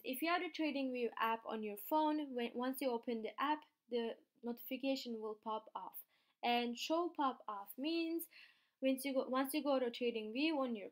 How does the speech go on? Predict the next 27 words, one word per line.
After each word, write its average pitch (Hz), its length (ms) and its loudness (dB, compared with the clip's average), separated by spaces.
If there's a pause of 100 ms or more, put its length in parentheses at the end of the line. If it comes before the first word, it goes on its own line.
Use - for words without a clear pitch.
computer, 339 640 4 (420)
the 226 120 0
notification 226 720 -2 (100)
will 190 260 -8
pop 196 200 -8 (120)
off. 185 180 -4 (280)
And 214 380 -2
send 302 260 4
email 254 500 2
mean, 233 380 2 (100)
means 226 420 0 (100)
they 214 100 0
are 247 160 2
going 277 220 0
to 277 80 -4
be 247 240 -6
sending 214 320 -6
an 208 80 -10 (200)
email 208 520 -2 (760)
for 240 140 4
the 233 100 2
net-, 220 220 -2 (100)
notification. 214 760 -4 (220)
And 208 360 -4
we 262 100 0
have 226 340 2
webhook 240 520 0